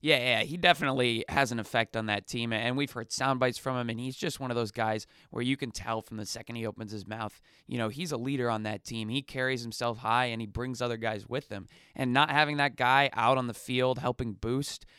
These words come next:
uh, even if it's not every play, and just having him on the sideline welcoming you when you get off the field and ready to go,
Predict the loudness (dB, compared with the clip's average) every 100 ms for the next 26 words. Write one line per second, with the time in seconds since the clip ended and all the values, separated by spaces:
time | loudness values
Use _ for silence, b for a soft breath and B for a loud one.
0 | b -2 0 0 0 0 -2 -2 0 4
1 | 6 6 2 0 -2 0 4 4 2 -2
2 | -6 -8 -16 _ -20 -8 -6 -2 2 2
3 | 2 -4 -4 -4 -4 0 0 0 -2 0
4 | 0 0 -4 -6 -4 -6 -8 b b -6
5 | -2 0 0 -2 -10 -2 0 0 -2 -2
6 | -2 -4 -2 0 -2